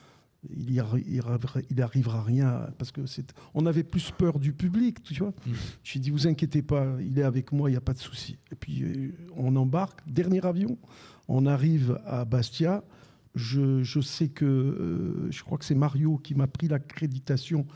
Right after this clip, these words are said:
Speaker 1: qu'il a re-, laissé à l'hôtel, mais comme ils étaient très en avance, ils sont partis, ils m'ont laissé l'accrédit.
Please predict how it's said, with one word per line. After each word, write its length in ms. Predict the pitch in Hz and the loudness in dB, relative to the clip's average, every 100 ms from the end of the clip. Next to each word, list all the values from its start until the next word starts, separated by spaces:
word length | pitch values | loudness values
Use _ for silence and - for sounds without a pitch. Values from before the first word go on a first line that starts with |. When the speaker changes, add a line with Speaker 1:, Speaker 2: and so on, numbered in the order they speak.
| - - - | -20 -20 -6
Speaker 1:
qu'il 200 | 147 143 | 0 2
a 60 | |
re-, 340 | 127 120 165 196 | 2 0 0 2
laissé 300 | 170 - 165 | 0 0 0
à 80 | |
l'hôtel, 500 | 143 143 139 208 240 - - - | 2 2 2 0 -2 -8 -16 -4
mais 80 | 135 | -2
comme 260 | 131 208 208 | 2 2 2
ils 180 | 135 | 2
étaient 400 | 156 - 175 160 143 - _ - | -2 0 0 0 -2 -12 _ -14
très 300 | - 165 156 | -2 2 4
en 100 | 147 | 2
avance, 360 | 139 180 - | 2 0 -2
ils 40 | 143 | -4
sont 200 | 165 147 | -2 -2
partis, 240 | 147 208 | -4 -2
ils 80 | 202 | 0
m'ont 80 | 156 | 0
laissé 200 | 135 165 | -2 -4
l'accrédit. 460 | 156 - - - | -6 -8 -10 -10